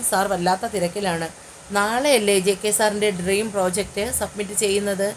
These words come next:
അതിൻ്റെ പ്രസൻറ്റേഷൻ, ക്വട്ടേഷൻ എല്ലാം സാർ കുറേ ദിവസമായി പ്ലാൻ ചെയ്യുവല്ലേ?" "ശരി സുനന്ദേ, എനിക്കും അല്പം പെൻഡിങ് വർക്ക് ബാക്കിയുണ്ട്." സുനന്ദയ്ക്ക് പിന്നാലെ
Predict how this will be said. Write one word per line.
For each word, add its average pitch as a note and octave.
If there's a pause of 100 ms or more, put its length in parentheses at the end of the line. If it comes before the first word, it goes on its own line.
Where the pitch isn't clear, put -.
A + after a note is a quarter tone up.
(360)
അതിൻ്റെ F3+
പ്രസൻറ്റേഷൻ, A3
ക്വട്ടേഷൻ G#3+
എല്ലാം A3
സാർ A#3
കുറേ F#3+
ദിവസമായി A3
പ്ലാൻ F#3
ചെയ്യുവല്ലേ?" G#3 (640)
"ശരി B3+
സുനന്ദേ, G#3 (100)
എനിക്കും F#3+
അല്പം A3
പെൻഡിങ് G#3+
വർക്ക് G3
ബാക്കിയുണ്ട്." F3+ (460)
സുനന്ദയ്ക്ക് C4
പിന്നാലെ B3+